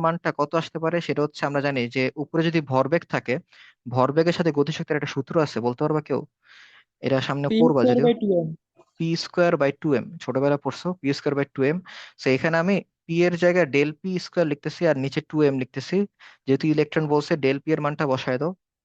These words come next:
Speaker 1: del P এর মানটা হইতাছে two point six four into ten to the power minus twenty-one whole square divided by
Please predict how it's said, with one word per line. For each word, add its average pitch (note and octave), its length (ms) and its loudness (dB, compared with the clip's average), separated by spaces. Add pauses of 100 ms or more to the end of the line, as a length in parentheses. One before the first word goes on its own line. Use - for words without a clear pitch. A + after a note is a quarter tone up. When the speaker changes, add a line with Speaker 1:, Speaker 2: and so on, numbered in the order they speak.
(140)
Speaker 1:
del B2+ 180 0
P - 80 -4
এর C#3+ 120 0
মানটা C#3 280 -4
হইতাছে C#3 280 -4 (100)
two C#3+ 200 -2
point C#3 240 0 (140)
six C#3+ 120 -6 (200)
four D3 200 0 (600)
into C3+ 200 -2
ten C#3+ 180 0
to C#3+ 100 0
the D3 60 2
power C#3+ 160 -2
minus C3+ 260 0 (120)
twenty-one D3 520 0 (200)
whole B2 240 -2
square D3+ 300 0 (720)
divided C#3 260 2
by C#3+ 80 2